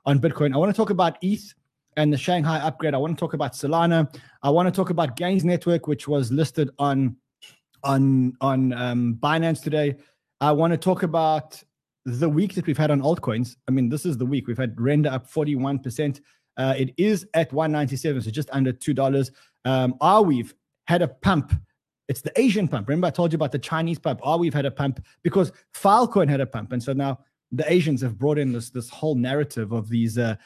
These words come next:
of these, um, file storage coins, which we kind of said was gonna happen. You got Lido up twenty-three point one percent this week. You got Rocket Pool in the same narrative up. So we're gonna talk about the liquid staking protocols.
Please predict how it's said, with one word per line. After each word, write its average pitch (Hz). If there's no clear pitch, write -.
of 117
these, 120
um, 113
file 175
storage 120
coins, 104
which 123
we 127
kind 208
of 160
said 165
was 135
gonna 139
happen. 131
You 147
got 135
Lido 196
up 175
twenty-three 180
point 170
one 156
percent 160
this 165
week. 160
You 120
got 131
Rocket 151
Pool 151
in 123
the 131
same 147
narrative 139
up. 135
So 123
we're 120
gonna 123
talk 143
about 135
the 120
liquid 127
staking 131
protocols. 127